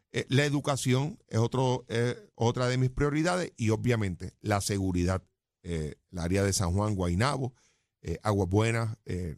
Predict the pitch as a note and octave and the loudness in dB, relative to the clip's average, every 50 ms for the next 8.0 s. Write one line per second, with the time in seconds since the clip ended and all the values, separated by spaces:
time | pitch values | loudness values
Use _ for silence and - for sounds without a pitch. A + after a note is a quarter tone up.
0 | - - F#2+ F#2+ F#2+ F#2+ G2 G2+ G#2 - - F#2 F2+ F#2 G2 G2 - F#2+ F#2 F#2 | -10 -4 0 2 2 4 4 2 2 0 0 0 2 2 0 0 0 0 2 2
1 | F#2 G2+ F#2+ - G#2+ G#2+ G#2 G2+ F#2+ - G2+ F#2+ F#2 F#2 F2+ F2+ - _ _ _ | 2 2 0 0 0 0 0 0 0 -2 -2 -2 0 -2 -4 -6 -8 _ _ _
2 | - F#2 F2+ F2+ F2 F2+ G2 G2+ G2 F2+ - D3 D#3 D#3 D3 B2+ G#2 G2 F#2 F#2 | -8 -4 -2 0 2 2 2 0 0 -2 -2 -2 -2 0 -2 -4 -4 -4 -4 -4
3 | F2+ F2 - _ _ _ _ _ _ _ - G#2 G2+ G2 F#2 G2 A2 A#2+ C#3 D3 | -4 -6 -10 _ _ _ _ _ _ _ -2 -2 0 0 2 2 4 4 4 2
4 | - A#2 A2 G#2 G2+ G#2+ A2 A2+ A2+ - A2+ A#2 B2 A#2+ A2+ A2 G#2 G2+ G#2 A2+ | 0 -4 -2 0 2 2 2 2 0 0 0 2 2 4 2 2 2 0 0 0
5 | A2+ A2 C3+ - G#3 G3+ C#3 C#3+ C3 A#2+ B2+ - _ _ _ _ _ _ - - | 0 0 -2 -2 0 2 2 2 0 -2 -4 -8 _ _ _ _ _ _ -2 0
6 | C3+ D3 C#3+ C3+ D#3 D3+ D3 C3 B2 - - B2+ A#2+ C3 C3 - - - C3 C3+ | 2 2 2 2 2 2 2 2 0 -2 -4 0 0 0 0 -2 -4 -4 -2 0
7 | C#3+ C#3 - _ - - B2+ B2 A#2 A2 - A#2 G#2+ - C3 C#3 C#3+ C3+ C3+ B2+ | 0 -2 -4 _ -4 0 0 2 2 2 0 0 0 0 0 0 0 0 -4 -6